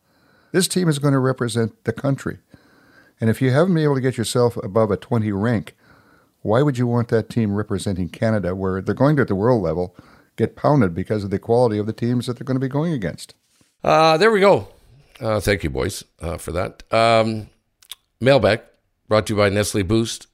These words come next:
Speaker 2: complete nutrition to fuel your day. Greg Wolf writes us, "As the parental leave issue raised the residency rule once again,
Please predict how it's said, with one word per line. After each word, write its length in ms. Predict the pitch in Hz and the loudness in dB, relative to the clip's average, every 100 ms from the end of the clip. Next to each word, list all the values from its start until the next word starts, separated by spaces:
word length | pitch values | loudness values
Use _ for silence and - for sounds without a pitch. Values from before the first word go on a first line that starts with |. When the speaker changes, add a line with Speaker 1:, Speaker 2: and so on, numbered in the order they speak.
| _ _ - | _ _ -10
Speaker 2:
complete 360 | 85 113 123 | -2 2 2
nutrition 480 | 107 92 107 110 110 | 0 -2 -2 -2 -4
to 80 | 82 | -8
fuel 440 | - 123 139 151 85 | -4 0 0 -2 -6
your 280 | 104 120 | 0 0
day. 400 | 110 98 90 87 - _ _ _ _ _ _ | 0 -2 -2 -6 -10 _ _ _ _ _ _
Greg 180 | - 135 | 0 2
Wolf 300 | 110 120 117 | 4 2 2
writes 240 | 85 80 101 | -2 -4 -6
us, 180 | - - _ _ _ | -12 -20 _ _ _
"As 180 | 120 110 | -2 -2
the 220 | 120 120 | -2 -2
parental 580 | 117 - 127 165 269 233 | -4 -2 2 2 2 2
leave 300 | 160 147 160 | 2 2 2
issue 380 | 127 - 120 120 - | 0 -2 -4 -6 -8
raised 580 | 85 90 131 143 120 - | -4 2 2 2 -2 -10
the 180 | 92 98 | -6 -2
residency 540 | 104 107 107 90 95 | 0 -2 -6 -6 -6
rule 300 | 85 92 90 | -6 -4 -4
once 200 | 92 - | -6 -8
again, 220 | 76 87 | -10 -10